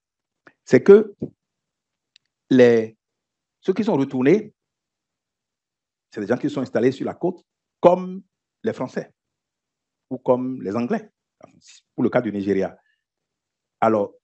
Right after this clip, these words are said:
est-ce qu'il y a un différentiel d'effet lorsque vous êtes revenu vous installer, mais vous êtes attaché à cette localité-là à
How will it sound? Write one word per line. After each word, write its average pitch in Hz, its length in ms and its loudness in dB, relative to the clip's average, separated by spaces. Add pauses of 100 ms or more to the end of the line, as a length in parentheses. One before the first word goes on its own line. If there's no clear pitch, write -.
(380)
est-ce 156 180 -2
qu'il - 60 -2
y - 40 -2
a 165 40 -4
un 160 40 -10
différentiel 120 600 -8
d'effet 143 440 -12 (720)
lorsque 120 480 -2
vous 147 580 -4
êtes 135 140 -2
revenu 117 340 -4
vous 110 160 -6
installer, 101 500 -4 (1300)
mais 107 300 -2
vous 104 300 -4
êtes 151 220 4
attaché - 580 0
à - 60 -14
cette 180 180 -4
localité-là 143 720 -2
à 139 100 -12